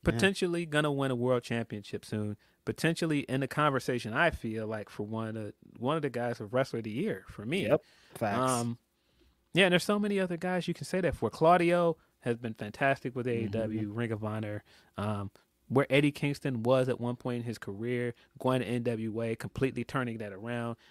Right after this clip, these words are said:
Speaker 1: making the jump to A E W. No, there's just too many situations
Speaker 2: Toni
Speaker 1: where
Speaker 2: Storm. Remember Toni Storm left at the
Speaker 1: Yeah.
Speaker 2: end? It was like, "I don't know what's going on with her." And now she's one of the hottest wrestlers in the whole industry.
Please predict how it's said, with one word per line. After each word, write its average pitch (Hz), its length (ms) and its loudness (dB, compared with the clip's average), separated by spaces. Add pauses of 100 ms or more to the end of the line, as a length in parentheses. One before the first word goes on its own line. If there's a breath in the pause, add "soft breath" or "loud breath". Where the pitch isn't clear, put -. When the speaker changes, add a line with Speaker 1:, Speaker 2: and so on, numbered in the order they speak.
(160)
Speaker 1:
making 120 340 -2
the 110 80 -2
jump 113 260 -4
to - 80 -6
A 110 100 -6
E 107 140 -6
W. 104 500 -6 (720)
No, 110 380 0
there's 139 180 6
just - 260 0
too 208 200 0
many 180 340 0
situations 131 760 0
Speaker 2:
Toni 160 200 12
Speaker 1:
where 156 60 12
Speaker 2:
Storm. 165 600 12 (100)
Remember 135 300 8
Toni 135 240 6
Storm 131 380 8
left 117 240 6
at 120 100 10
the 403 140 4
Speaker 1:
Yeah. 381 40 4
Speaker 2:
end? 120 300 4
It 113 80 2
was 113 160 2
like, 104 180 4
"I 107 60 4
don't 131 180 8
know 113 120 2
what's 135 200 8
going 117 220 6
on 107 140 2
with 101 100 0
her." 120 140 8
And 101 100 0
now 123 200 10
she's 143 300 6
one 139 200 8
of 139 80 2
the 139 100 12
hottest 156 320 12
wrestlers 170 340 6
in 220 180 4
the 226 100 8
whole 262 240 12
industry. 165 420 4